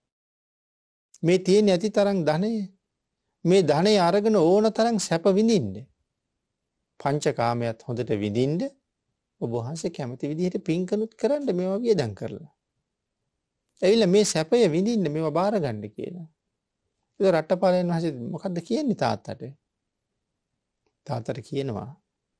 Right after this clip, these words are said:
"ගෘහපතිතුමනි ඔබ කැමති සැප විඳින්නද? ඔබ කැමති සැප විඳින්න නම් මේ ඔක්කොම කරත්තවල පටවගෙන ගිහිල්ලා ගඟ මැද්දේ හලලා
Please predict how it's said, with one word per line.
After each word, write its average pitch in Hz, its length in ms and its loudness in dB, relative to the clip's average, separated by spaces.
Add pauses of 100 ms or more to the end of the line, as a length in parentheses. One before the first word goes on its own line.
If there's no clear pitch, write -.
(1160)
"ගෘහපතිතුමනි 123 800 -2 (1300)
ඔබ 151 200 2
කැමති 147 420 -2
සැප - 280 -4
විඳින්නද? 143 440 -6 (1500)
ඔබ 170 200 4
කැමති 196 400 2
සැප - 280 0
විඳින්න 214 440 4
නම් 107 280 -2 (880)
මේ 127 200 0
ඔක්කොම 120 480 -4
කරත්තවල 131 640 -6
පටවගෙන 123 540 -6
ගිහිල්ලා 113 500 -2 (600)
ගඟ 120 420 -6
මැද්දේ 110 380 -8
හලලා 110 320 -10